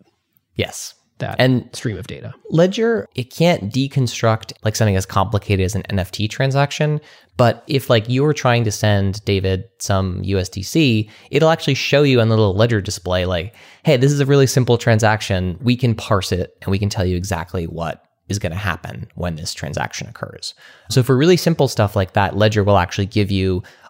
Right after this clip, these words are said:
Speaker 1: an, a third point of verification to say, like, "Yep, this is what you're about to approve." The really important part here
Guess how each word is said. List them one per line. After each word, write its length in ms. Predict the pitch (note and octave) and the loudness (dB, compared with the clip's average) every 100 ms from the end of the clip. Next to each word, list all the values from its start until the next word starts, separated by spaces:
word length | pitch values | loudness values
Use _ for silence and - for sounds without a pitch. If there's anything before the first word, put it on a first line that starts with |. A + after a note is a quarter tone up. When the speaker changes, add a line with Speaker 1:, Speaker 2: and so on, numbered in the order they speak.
| - | -4
Speaker 1:
an, 140 | A2+ - | -2 -2
a 60 | A#2+ | -4
third 360 | - D#3+ E3 | 0 2 0
point 300 | - G#2 F#2 | 0 0 0
of 80 | F#2 | -2
verification 760 | F#2+ F2 F2+ - F#2 - E2 F#2 | -2 -2 -4 -4 -4 -6 -8 -8
to 80 | |
say, 220 | G2 G2+ F2+ | -4 -2 -2
like, 320 | F2 F2 - _ _ _ - | -2 -6 -8 _ _ _ -2
"Yep, 340 | A#2+ - - | -2 -2 -4
this 160 | G#2+ A#2 | -2 0
is 60 | |
what 120 | G#2 | 0
you're 100 | E2+ | 0
about 260 | G2+ E2 - | 0 -2 -4
to 100 | - | -8
approve." 500 | - - - - - _ _ _ _ _ _ _ _ | -12 -10 -12 -14 -20 _ _ _ _ _ _ _ _
The 100 | C#3+ | 2
really 300 | C3 D#3 A3 | 4 4 4
important 420 | B3 F3+ D#3+ C#3 C3+ | 2 2 0 -2 -2
part 220 | A2+ F2 | -2 -2
here 320 | A2+ G2 F#2 | -2 0 -2